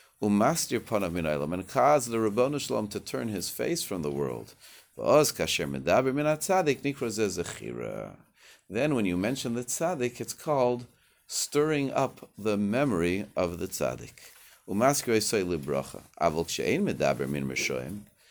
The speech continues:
But when it's not speaking about rishoyim, hine ein Hashem al yireyov. The eye of Hashem is on those who fear him, tamid, constantly.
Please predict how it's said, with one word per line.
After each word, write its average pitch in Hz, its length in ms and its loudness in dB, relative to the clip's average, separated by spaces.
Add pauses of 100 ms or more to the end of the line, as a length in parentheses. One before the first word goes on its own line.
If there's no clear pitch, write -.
(240)
But 98 80 -2
when 92 140 2
it's 90 160 -4
not 156 220 -2
speaking 151 320 -4
about 107 160 0
rishoyim, 123 500 0
hine 139 220 0
ein 123 340 2
Hashem 120 440 0
al 80 140 -4
yireyov. 92 720 0 (480)
The - 140 0
eye 113 180 6
of 131 140 6
Hashem 98 420 2
is 87 120 -4
on 110 280 0
those 101 240 0
who 101 80 -6
fear 69 260 -6
him, 104 180 -4
tamid, 87 640 -6 (600)
constantly. 78 760 -2